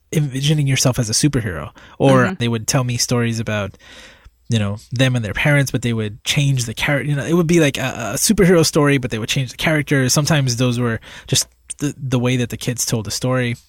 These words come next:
Speaker 1: Same way, like, in play therapy, if we had, um, I used to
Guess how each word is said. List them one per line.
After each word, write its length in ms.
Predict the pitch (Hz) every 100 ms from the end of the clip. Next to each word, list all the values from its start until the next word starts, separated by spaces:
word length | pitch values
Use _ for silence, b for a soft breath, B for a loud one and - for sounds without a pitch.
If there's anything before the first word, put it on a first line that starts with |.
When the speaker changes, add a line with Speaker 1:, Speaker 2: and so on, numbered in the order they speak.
| _ -
Speaker 1:
Same 200 | 208 151
way, 80 |
like, 180 | 123 -
in 60 | 117
play 180 | - 117
therapy, 380 | 143 135 127
if 100 | 123
we 100 | 120
had, 260 | 117 110 104 B B B B
um, 380 | 113 101 95 95 - _ 127
I 60 |
used 160 | 123 -
to 180 | 107